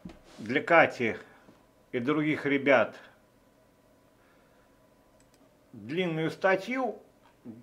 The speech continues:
в результате которой она должна понять, что нужно начать с параметров.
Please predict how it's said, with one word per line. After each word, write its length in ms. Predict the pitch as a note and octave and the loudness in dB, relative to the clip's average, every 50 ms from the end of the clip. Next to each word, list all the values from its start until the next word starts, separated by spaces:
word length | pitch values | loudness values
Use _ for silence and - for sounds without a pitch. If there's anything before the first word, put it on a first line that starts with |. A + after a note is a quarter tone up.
| - - - | -20 -20 -18
в 240 | - - A2 G#2+ B2 | -16 -14 -8 -4 0
результате 640 | D3 F3+ E3+ D#3 E3+ E3+ - G#3 F#3+ F3 - - D3+ | 0 0 0 0 -4 -2 4 6 6 6 4 0 0
которой 560 | - F3+ F3 F3 - A3 G#3+ G#3 F#3 D3+ C#3 | 2 2 2 2 2 2 4 4 4 4 2
она 340 | - - - C3+ D3+ D#3 D#3 | 0 0 -6 -4 -2 -2 -2
должна 380 | D3 D#3+ D#3+ C3 C3+ E3 D#3+ | 0 0 -2 -2 0 0 0
понять, 380 | D3 - D3+ D#3 F3+ G3 G3 E3 | 0 0 -2 0 2 0 0 0
что 160 | - - B2+ | -2 -6 -6
нужно 300 | C#3 D#3+ F3+ D3 - C3 | -4 -4 -4 -4 -4 -4
начать 340 | B2 A#2+ A#2 - D3 C#3+ C3+ | -4 -4 -2 -2 -4 -4 -4
с 40 | - | -6
параметров. 680 | - - B2 A#2 A2 F2 E2 D#2+ D#2+ - - - - | 0 0 2 2 2 0 -2 -6 -12 -18 -20 -20 -20